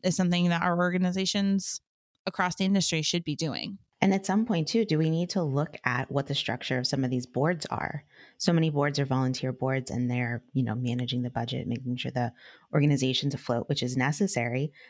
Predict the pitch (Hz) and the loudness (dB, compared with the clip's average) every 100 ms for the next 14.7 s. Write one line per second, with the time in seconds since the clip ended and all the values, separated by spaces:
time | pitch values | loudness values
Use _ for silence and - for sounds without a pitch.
0 | _ - 160 160 156 - 135 135 139 135 | _ 0 2 4 2 0 0 2 2 0
1 | - 175 185 165 - 139 135 135 131 - | 0 2 2 0 -2 0 2 0 -2 -6
2 | 143 - - 139 139 131 131 127 120 120 | -16 -18 -4 0 2 2 0 -2 0 2
3 | 147 127 - 131 139 - 127 123 120 143 | 2 2 0 0 0 0 -2 0 0 2
4 | 135 139 147 _ _ _ _ - 156 135 | 2 0 -4 _ _ _ _ 2 4 4
5 | 135 139 135 135 - 139 131 - 127 127 | 2 4 2 2 0 2 2 2 0 2
6 | 202 277 - - - _ _ _ - _ | 2 2 0 -4 -10 _ _ _ -20 _
7 | _ - - 156 151 131 127 - - _ | _ 0 2 2 2 0 0 -6 -14 _
8 | _ - - - - _ - 135 - 147 | _ -18 -14 -14 -16 _ 0 2 4 4
9 | 143 147 147 127 139 139 127 147 117 113 | 4 2 0 0 0 0 0 0 0 -2
10 | 120 147 - 135 135 127 123 120 123 - | -2 0 0 0 0 0 0 0 -2 -2
11 | 131 - 165 208 156 90 82 127 131 127 | -2 0 0 2 0 -2 -2 -4 -2 -2
12 | 117 - _ _ _ _ - 160 156 143 | -2 -4 _ _ _ _ 4 6 4 2
13 | 151 156 143 - - 139 127 - _ _ | 0 0 -2 -4 -2 -2 -2 -6 _ _
14 | - 170 147 165 240 156 185 | 2 2 4 2 4 2 0